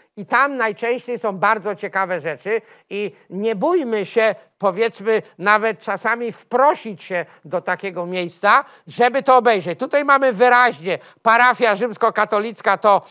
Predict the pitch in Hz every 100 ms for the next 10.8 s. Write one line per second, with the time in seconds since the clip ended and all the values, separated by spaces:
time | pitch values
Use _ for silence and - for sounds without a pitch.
0 | - _ 165 - 208 185 175 143 208 -
1 | _ - 262 262 285 302 294 285 294 294
2 | 269 240 - 233 220 233 233 233 226 -
3 | 240 226 - 226 226 247 196 196 208 180
4 | 196 - 208 202 185 175 170 - 180 170
5 | - _ - 208 240 - 135 - _ -
6 | 175 185 190 143 240 254 190 180 - 208
7 | 214 196 190 180 165 180 151 180 - 175
8 | 175 208 180 - _ 156 165 202 196 -
9 | _ 160 165 170 185 - 180 - 240 233
10 | 170 175 127 - 220 285 226 165